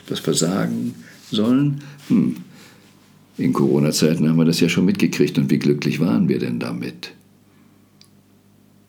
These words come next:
Es muss doch um etwas anderes gehen.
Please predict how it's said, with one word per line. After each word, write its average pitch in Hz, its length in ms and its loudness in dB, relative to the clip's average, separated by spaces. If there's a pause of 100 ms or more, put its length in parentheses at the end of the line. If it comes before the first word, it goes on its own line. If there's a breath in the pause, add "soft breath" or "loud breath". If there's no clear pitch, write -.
(2000 loud breath)
Es - 240 2
muss 117 260 4
doch 104 180 2
um 95 140 4
etwas - 360 0
anderes - 500 -6
gehen. - 300 -14